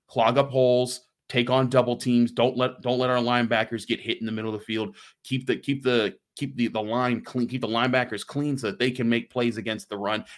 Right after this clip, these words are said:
And if they run your way, use them long arms, use that big body, take, take the, take the play out." And if you look at where a lot of the success in stuffing the run last year came from, again, it was the defensive line.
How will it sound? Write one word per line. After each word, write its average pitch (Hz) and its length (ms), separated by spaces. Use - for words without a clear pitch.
And 107 100
if 101 80
they 95 100
run 131 280
your 135 120
way, 131 340
use 123 220
them 127 160
long 127 260
arms, 123 340
use 123 160
that 123 200
big 123 180
body, 113 360
take, 123 300
take 120 220
the, 117 140
take 120 200
the 113 60
play 110 300
out." - 160
And 131 100
if 117 100
you 123 120
look 190 280
at 143 220
where 139 320
a 117 100
lot 117 260
of 120 140
the 110 100
success 131 540
in 107 80
stuffing 131 400
the 104 100
run 123 240
last 151 280
year 165 100
came 170 200
from, - 160
again, 160 380
it 135 60
was 143 200
the 127 60
defensive 120 400
line. 170 360